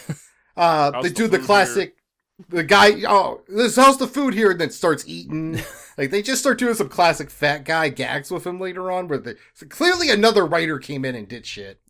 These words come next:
Speaker 3: Did anyone else notice that he, he's like the knife guy, right? He's got knives all in his, like, bandolier and stuff. He kept grabbing his knives by the blades. And it was really <laughs> irritating me that he just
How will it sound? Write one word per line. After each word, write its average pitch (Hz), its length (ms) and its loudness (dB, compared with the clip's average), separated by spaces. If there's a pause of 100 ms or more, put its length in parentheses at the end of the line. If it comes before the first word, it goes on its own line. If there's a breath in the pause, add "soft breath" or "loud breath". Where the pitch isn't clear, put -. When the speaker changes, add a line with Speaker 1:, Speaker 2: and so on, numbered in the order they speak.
(160)
Speaker 3:
Did 151 120 -4
anyone 214 220 -4
else 175 180 -2
notice 170 260 -4
that 131 120 -6
he, 151 240 -4
he's 156 280 -8
like 180 160 -2
the 143 80 -2
knife 127 300 -2
guy, 101 200 -2
right? 123 200 -4
He's 139 100 -8
got 135 140 -2
knives 131 380 -4
all 127 140 -2
in 120 80 -6
his, 113 260 -10
like, 113 260 -4
bandolier 127 540 -6
and 139 100 -4
stuff. 151 240 -2
He 147 100 -14
kept - 420 -6
grabbing 175 400 -2
his 151 200 -4
knives 147 340 -2
by 139 180 2
the 127 80 -6
blades. 110 600 -8 (480)
And 131 120 -8
it - 20 -6
was 120 140 -10
really 180 420 2
<laughs> - 20 -2
irritating 170 540 2
me 202 220 4
that 156 160 2
he 185 80 0
just 160 240 -6